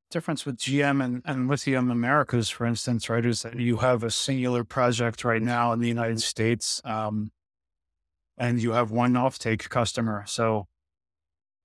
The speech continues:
this, this, does another mining company or another lithium company wanna, wanna own something like that where you have one customer? You know, perhaps, but, uh, at a certain level, like, how much,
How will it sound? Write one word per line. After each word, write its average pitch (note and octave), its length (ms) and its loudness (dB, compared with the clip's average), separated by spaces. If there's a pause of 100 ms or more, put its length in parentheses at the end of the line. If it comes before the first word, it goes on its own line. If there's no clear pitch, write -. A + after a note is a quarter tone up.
(100)
this, - 440 -4
this, - 320 -8 (140)
does A2 120 -8
another B2+ 320 2
mining A#2+ 380 0
company C3+ 520 0
or A2+ 160 0
another B2+ 320 2
lithium C3 360 0
company C3 360 0
wanna, A2+ 420 0 (160)
wanna A#2 220 -2 (180)
own B2+ 240 -2
something B2+ 320 -4
like B2 200 -2
that C3+ 260 0
where B2 80 0
you A#2+ 160 2
have A#2 180 -2
one A#2+ 220 0
customer? B2+ 640 -2 (280)
You A#2 60 -8
know, G#2+ 140 -10 (580)
perhaps, B2+ 720 0 (120)
but, A#2+ 300 0
uh, A#2 180 0
at C3+ 160 -4
a A#2+ 60 -4
certain B2 300 -4
level, C3+ 280 0
like, A#2+ 180 -2
how B2+ 120 -4
much, - 380 -6